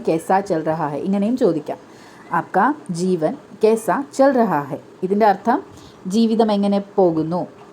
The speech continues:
"What's happening?" എന്താണ് നിങ്ങളുടെ ജീവിതത്തിൽ സംഭവിക്കുന്നത്? എന്താണ് സംഭവിക്കുന്നത്? "ക്യാ ഹോ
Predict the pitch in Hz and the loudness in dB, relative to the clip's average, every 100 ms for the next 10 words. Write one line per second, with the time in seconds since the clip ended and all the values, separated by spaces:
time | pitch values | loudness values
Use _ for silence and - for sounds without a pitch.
0 | 196 214 233 247 - 214 165 - 151 - | -2 2 2 -2 -6 -4 -4 -4 -6 -8
1 | - 190 202 214 233 226 208 190 185 185 | -6 -2 0 2 2 2 0 0 0 -2
2 | 180 190 190 170 170 165 165 156 147 135 | -2 -2 -2 -2 -2 -2 -2 -4 -4 -6
3 | - - - - 165 208 208 190 214 180 | -8 -20 -20 -10 -4 0 2 2 0 2
4 | 185 185 170 160 175 - - 208 220 220 | 2 2 -2 0 0 0 0 2 2 0